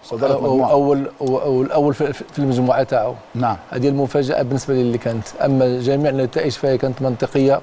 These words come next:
Speaker 2: والتأهل للأدوار الثانية فهي كانت منطقية بحكم المنتخبات الكبرى.
Speaker 1: طالما بدأت بمدغشقر، لازم أروح معاك على موريتانيا، رغم أن موريتانيا لم تتأهل،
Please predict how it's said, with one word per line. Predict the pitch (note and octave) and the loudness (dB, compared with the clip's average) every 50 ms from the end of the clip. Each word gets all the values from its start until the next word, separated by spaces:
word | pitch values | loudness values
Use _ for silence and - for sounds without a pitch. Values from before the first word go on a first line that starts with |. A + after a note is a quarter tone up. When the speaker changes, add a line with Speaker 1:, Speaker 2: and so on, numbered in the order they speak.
| - - | -2 -4
Speaker 2:
والتأهل | C#3 B2 - - - C#3+ C3+ C3 C3 | -4 -2 -2 -4 -2 0 0 0 0
للأدوار | B2+ B2+ C3+ C#3+ B2 B2+ C3 B2+ A#2+ A#2+ A#2+ B2+ C3+ - - - - - - - - | 0 0 0 2 4 4 4 4 4 2 -2 -6 -10 -14 -20 -20 -20 -20 -20 -20 -8
الثانية | - - C#3 C3 C#3 C3+ | -2 0 0 2 2 0
فهي | B2 - C3 C3 C3 B2 | 0 2 2 2 2 2
كانت | A2+ - C3+ A#2 | 2 0 -4 -2
منطقية | C3 C3 B2+ - - - C#3 C#3 | -2 -2 -2 -2 -2 0 2 2
بحكم | C3 A#2 B2 C3 - D3+ C#3 - C3 C3 B2+ C3 C3+ C#3 - - - - - - | 2 0 -2 -4 -2 -2 -4 -2 -4 -4 -4 -4 -6 -8 -10 -14 -16 -18 -6 -2
المنتخبات | C3+ C3+ B2 C3 B2+ - C#3 B2 B2+ B2 | 0 0 2 0 2 2 2 2 2 0
الكبرى. | G#2 - - B2 A2+ A#2 A#2 G2+ - - - - - - - - - - - - | 0 -2 -6 -6 -4 -4 -6 -8 -12 -20 -20 -20 -20 -20 -20 -20 -20 -20 -20 -4
Speaker 1:
طالما | - D3+ E3+ G3 A#3 A3+ | -2 2 2 4 4 4
بدأت | G#3 G3+ F3+ G#3+ A#3 A#3 - | 2 0 -2 -2 -4 -2 -4
بمدغشقر، | G#3+ F3+ E3+ D#3+ D#3 F3 A3+ - - C4 G#3+ G3 G#3 G#3 - | -4 -4 -4 -4 -2 -4 -6 -4 -2 -2 0 0 -2 -2 0
لازم | F3 F3 G3+ G3+ G#3+ F#3+ | 0 0 2 2 2 0
أروح | F3+ G3+ F#3+ F#3 | 0 0 -2 0
معاك | E3+ D#3+ E3+ G3 F#3+ - D#3+ | 0 2 2 0 0 -2 -2
على | C3+ C3+ D3 D3 | 0 2 2 0
موريتانيا، | D3 D3 D3 C#3+ - F3 E3 D3 B2+ A2 | 0 -2 -2 0 0 0 0 0 -2 -2
رغم | G#2 G#2+ G2 A2 | -4 -4 -6 -4
أن | A#2 A#2 | -4 -2
موريتانيا | A#2 A#2 A#2+ A#2 - - D#3+ F3 E3 D#3 D3 C3+ | 0 0 -2 0 0 0 0 0 2 2 2 2
لم | C3 C#3 D3+ D#3+ E3 D3+ D3 | 2 2 0 0 0 -8 -8
تتأهل، | C3+ - - - C3+ C#3+ D3 D#3 E3 E3 E3 D3 | -8 -8 -4 0 0 0 2 2 0 0 0 -4